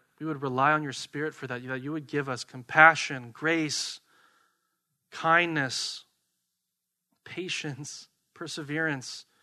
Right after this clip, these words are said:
to remain united as a body of Christ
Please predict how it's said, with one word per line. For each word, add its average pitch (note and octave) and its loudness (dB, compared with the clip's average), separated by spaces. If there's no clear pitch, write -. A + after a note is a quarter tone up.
to D#3+ -10
remain D3+ -4
united D3+ 2
as C3+ -2
a B2 -4
body C#3+ -2
of E3 -14
Christ - -10